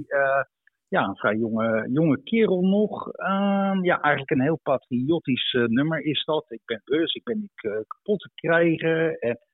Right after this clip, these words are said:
Speaker 2: zijn shows, die zijn echt ook over de top. En dat
Speaker 1: Mhm.
Speaker 2: is eigenlijk,
Speaker 1: Niet
Speaker 2: eh,
Speaker 1: subtiel, hè?
Speaker 2: ja, de, wat zeg je?
Speaker 1: Niet subtiel.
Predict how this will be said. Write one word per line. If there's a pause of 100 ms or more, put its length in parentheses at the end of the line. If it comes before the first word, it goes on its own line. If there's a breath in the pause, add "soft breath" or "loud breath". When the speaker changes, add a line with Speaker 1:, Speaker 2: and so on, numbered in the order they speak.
(220)
Speaker 2:
zijn
shows,
die
zijn
echt
ook
over
de
top.
En
dat
Speaker 1:
Mhm.
Speaker 2:
is
eigenlijk,
Speaker 1:
Niet
Speaker 2:
eh,
Speaker 1:
subtiel,
hè?
Speaker 2:
ja, (120)
de, (640)
wat
zeg
je?
Speaker 1:
Niet
subtiel.